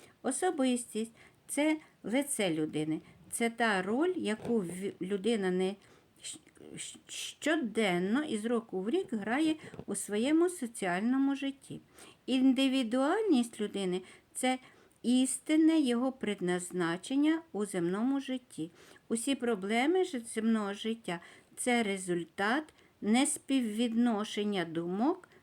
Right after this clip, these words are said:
і вчинків особистості людини та духовних потреб індивідуальності. Це коли людина робить роботу примусово і думає зовсім не про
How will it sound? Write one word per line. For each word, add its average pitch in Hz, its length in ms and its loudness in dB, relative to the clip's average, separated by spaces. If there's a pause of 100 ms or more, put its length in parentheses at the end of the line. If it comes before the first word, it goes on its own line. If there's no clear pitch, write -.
(220)
і 294 140 2
вчинків 156 800 -4 (480)
особистості 165 880 -4
людини 170 460 -4 (320)
та 220 200 2
духовних 254 800 0
потреб 185 640 -6 (360)
індивідуальності. 175 1160 -4 (320)
Це 285 220 0
коли 240 380 0
людина 175 580 -2 (420)
робить 302 480 0
роботу 208 500 -4
примусово 208 920 -4 (520)
і 220 120 0
думає 262 600 2
зовсім 269 680 0
не 208 120 0
про 226 240 -6